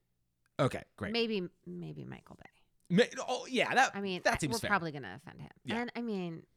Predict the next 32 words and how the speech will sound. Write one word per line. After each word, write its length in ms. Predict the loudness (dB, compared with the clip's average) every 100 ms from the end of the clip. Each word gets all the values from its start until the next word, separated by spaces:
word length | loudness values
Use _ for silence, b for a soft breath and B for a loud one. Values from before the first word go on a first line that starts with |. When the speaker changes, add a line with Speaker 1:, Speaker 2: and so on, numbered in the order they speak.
| _ _ _ _ _
Speaker 2:
I've 220 | -10 -8
already 360 | -6 -6 -8 -8
offended 500 | -10 -10 -10 -12 -14 -20 -20 _ _
Brad 240 | -12 -8 -8
Speaker 1:
B-, 40 | -8
Speaker 2:
Pitt. 200 | -10 -14 _ B B -6
Speaker 1:
Brad 220 | 2 2 2
Speaker 2:
Uh, 60 | 2
Speaker 1:
Pitt? 320 | 2 0 -8 _ _
Ben 160 | 0 2
Affleck? 300 | 4 8 8
Speaker 2:
I 40 |
mean, 240 | 8 6 6
<laughs> 0 |
Ben 100 | 2
Affleck. 1300 | 0 -4 -10 -12 -14 -20 -20 -20 _ _ -8 -2 -2 4
Speaker 1:
Wow, 220 | 4 6
what? 220 | 6 4 2 _ _ -6
I 40 |
mean, 180 | -4 -4 0
do, 80 | 8
Speaker 2:
Brad, 240 | 12 10 8
Speaker 1:
do, 80 | 0
do, 40 | 8
Speaker 2:
Brad, 140 | 12 12
Speaker 1:
can, 80 | 12
Speaker 2:
no, 120 | 10
I 100 | 10
have 100 | 10
Speaker 1:
can 60 | 10
Speaker 2:
not 180 | 8 6
off-, 140 | -2